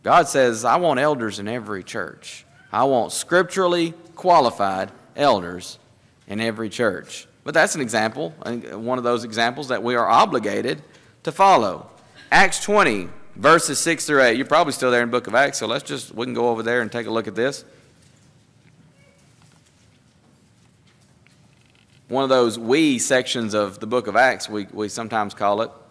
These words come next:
we, W E. It's the idea of Luke is traveling, Luke being the author of the book, Luke is traveling with Paul at this point because he uses that pronoun we. But he says, verse six, "We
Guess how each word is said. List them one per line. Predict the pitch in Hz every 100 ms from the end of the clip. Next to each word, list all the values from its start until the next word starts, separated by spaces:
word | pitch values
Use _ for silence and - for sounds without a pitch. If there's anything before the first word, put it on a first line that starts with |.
| _ _ _
we, | 117 131 117
W | 101 113 110 -
E. | 123 107 110 - - _ _ _ _
It's | 113 110
the | 113 117
idea | 135 131 131 139 113
of | 101 87 - - _ _ _ -
Luke | 147 165 -
is | 104
traveling, | - 123 113 113 107 98 101 _ _ _
Luke | 113 135 104
being | 123 113
the | 113
author | 131 127 104
of |
the | 98
book, | 123 123 113
Luke | 139 135
is | 104
traveling | 135 123 113 101
with | 123 143 - - _ _ _ _
Paul | 131 113
at | 92
this | 110 -
point | 101 98
because | 95 92 107
he | 107
uses | 107 113 104 98
that | 107 107 - -
pronoun | 127 120 101 98 101
we. | 110 120 104 107 _ _ _ _ _ _ _ _ _ _ _ _ _ _ _ _ _ _ _ _ _ _ _ _ _ _ _ _ _ -
But | 147
he |
says, | 151 202 175
verse | 160 156
six, | 185 175 135
"We | 143 185 147 156